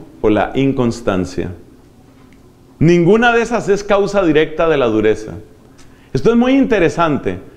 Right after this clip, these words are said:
porque <clears throat> en la Biblia encontramos personas que tienen errores, ignorancia,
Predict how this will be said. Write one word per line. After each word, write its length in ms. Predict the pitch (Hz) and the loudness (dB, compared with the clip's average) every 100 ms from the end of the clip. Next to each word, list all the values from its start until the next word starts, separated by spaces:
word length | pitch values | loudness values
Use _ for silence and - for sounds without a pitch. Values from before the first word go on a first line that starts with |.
| - - - 160 | -20 -20 -14 -4
porque 680 | 170 165 175 160 147 - - - - - - | 0 0 2 0 0 -6 -14 -20 -20 -20 -4
<clears throat> 400 | - 175 185 - - - - | -2 0 0 0 -2 -2 -2
en 420 | - - - 170 | 0 0 2 2
la 80 | 160 | 4
Biblia 300 | 180 226 254 | 2 2 0
encontramos 580 | 208 180 175 190 208 | 0 0 0 -2 -2
personas 540 | 208 185 - 170 170 185 | -2 -2 0 0 0 -2
que 120 | 170 | -2
tienen 680 | 151 165 156 147 123 98 - - - | 0 2 2 2 0 -2 -10 -20 -6
errores, 800 | - 143 143 185 160 156 160 - - - - | 0 2 4 2 2 0 -2 -10 -20 -8 -2
ignorancia, 1080 | 131 131 123 180 190 - 139 131 156 170 | 2 4 4 2 0 -2 0 0 -2 -8